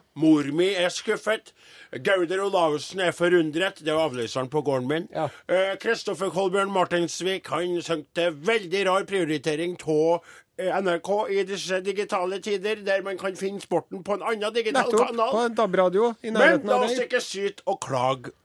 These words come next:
Speaker 1: over det.
Speaker 2: Skal jeg si hva jeg mener om vintersport?
Speaker 1: Ja, du kan jo, jeg kan
Speaker 2: Ja.
Speaker 1: si, kan, skal jeg prøve å oppsummere med ett ord?
Speaker 2: Ja.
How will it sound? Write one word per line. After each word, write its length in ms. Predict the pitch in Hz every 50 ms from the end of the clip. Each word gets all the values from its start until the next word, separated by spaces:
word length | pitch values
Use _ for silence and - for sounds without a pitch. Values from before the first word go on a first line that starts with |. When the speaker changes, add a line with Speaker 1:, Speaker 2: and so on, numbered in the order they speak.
| -
Speaker 1:
over 380 | 101 95 101 90 87 87 98 110
det. 640 | 117 117 - _ - 175 214 208 202 220 269 294 - - -
Speaker 2:
Skal 220 | - - - 220 220
jeg 20 | -
si 120 | 233 226
hva 180 | 214 208 202 214
jeg 80 | 233 254
mener 160 | 285 277 254
om 60 | 262
vintersport? 680 | 285 277 214 - 208 170 - 220 226 202 - - - - - _ _ _ _ _ _ _ _ _ _ _ _ _ - - - _ _ - -
Speaker 1:
Ja, 280 | 117 113 107 95 120
du 100 | 127 147
kan 160 | - - 135 127
jo, 60 | 135
jeg 120 | 135 156 -
kan 100 | 208 202
Speaker 2:
Ja. 80 | 151 170
Speaker 1:
si, 140 | 175 202 202
kan, 160 | - 208 180
skal 160 | - - 208
jeg 100 | 196 190
prøve 180 | - 208 202 185
å 60 | 214 202
oppsummere 400 | 180 - - 156 156 143 143 143
med 120 | 165 185 185
ett 80 | - 208
ord? 180 | 220 247 262 -
Speaker 2:
Ja. 220 | 190 196 175 147